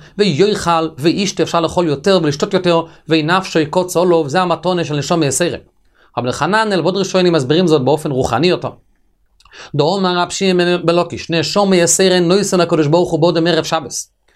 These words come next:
ולמוצאי שבס נוטלין עושה ממנו", שנאמר, "שובס וינופש", כי אם ששובס. הפירוש המילולי של שובס זה שנכנסה שבת, שהוא שבת, אבל כאן דורשים ששבת מסתלקת, וינופש וי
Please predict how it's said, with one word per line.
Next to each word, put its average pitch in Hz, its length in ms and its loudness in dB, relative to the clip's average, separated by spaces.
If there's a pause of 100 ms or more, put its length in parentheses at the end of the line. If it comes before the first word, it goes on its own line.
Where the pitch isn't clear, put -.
(220)
ולמוצאי 170 520 0
שבס 170 420 0
נוטלין 170 640 2
עושה 160 400 0
ממנו", 131 280 -2
שנאמר, 147 420 0 (440)
"שובס 196 880 -2
וינופש", 165 640 -2
כי 190 100 -2
אם 196 60 -2
ששובס. 165 720 -4 (720)
הפירוש 87 520 -2
המילולי 156 380 2
של 131 140 -4
שובס 156 300 0
זה 113 120 -4
שנכנסה 127 480 -4
שבת, 135 380 -2
שהוא 101 160 -6
שבת, 185 440 -2
אבל 117 260 -2
כאן 180 200 0
דורשים 147 420 0 (300)
ששבת 127 500 0
מסתלקת, 156 680 -2 (320)
וינופש 190 800 0
וי 202 420 0